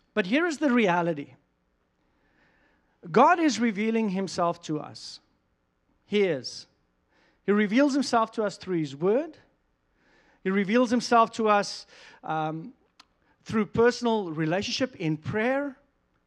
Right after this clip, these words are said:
through events, through experiences. And we've seen God in our studies. We've seen God in our worship. And, and I don't think we can necessarily draw a picture of him, but I know that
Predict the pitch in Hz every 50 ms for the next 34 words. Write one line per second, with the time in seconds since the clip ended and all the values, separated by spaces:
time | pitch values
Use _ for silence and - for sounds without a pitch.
0 | _ - - 202 196 185 165 156 131 143 180 220 262 277 262 - - - - -
1 | - _ _ _ _ _ _ _ _ _ _ _ - - 196 196 170 151 - -
2 | - - 240 240 247 269 269 269 262 - 302 311 269 - - - - - _ _
3 | _ _ _ _ _ _ _ _ _ _ _ _ _ _ _ _ _ _ _ _
4 | _ _ _ _ _ _ - 208 214 226 226 - 220 190 233 302 320 - - -
5 | - - 302 311 311 285 277 262 190 202 208 220 214 214 202 185 196 180 - -
6 | - - - _ - 175 165 165 156 156 - - - - - 240 269 269 294 294
7 | 294 294 269 220 - - - - 180 160 160 - - 247 254 240 240 220 208 202
8 | 196 190 185 180 170 147 139 143 139 151 208 240 262 262 - - 294 285 285 -
9 | _ _ _ _ - - _ _ _ - _ _ _ _ _ - 202 196 202 202
10 | 196 - _ - - - - - 208 220 233 254 311 320 302 302 330 285 - 240
11 | 254 - 247 240 240 226 - 247 233 233 190 160 190 214 220 208 208 - - 311
12 | 302 - - - 226 190 165 143 151 156 156 180 175 - _ _ _ _ _ _
13 | _ - 180 196 208 214 208 202 214 247 285 269 240 226 175 208 190 190 - _